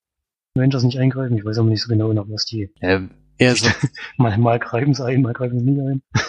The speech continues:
Speaker 1: <laughs>
Speaker 2: Ja, es ist, äh, ist irgendwie, die sind für größere Sachen bestimmt, sagen sie dann eben.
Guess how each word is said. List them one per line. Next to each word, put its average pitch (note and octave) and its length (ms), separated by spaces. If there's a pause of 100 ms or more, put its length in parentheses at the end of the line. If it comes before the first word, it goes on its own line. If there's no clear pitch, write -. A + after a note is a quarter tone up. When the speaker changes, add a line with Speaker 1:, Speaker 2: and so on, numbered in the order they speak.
(120)
Speaker 1:
<laughs> F#2+ 100
Speaker 2:
Ja, F#2+ 140
es F#2 140
ist, - 160
äh, G2 420
ist - 140
irgendwie, A2+ 200
die G2+ 80
sind A2+ 220
für G#2+ 100
größere G#2+ 440
Sachen F#2+ 300
bestimmt, F#2+ 480
sagen F#2 300
sie F#2 60
dann F#2 140
eben. F#2 220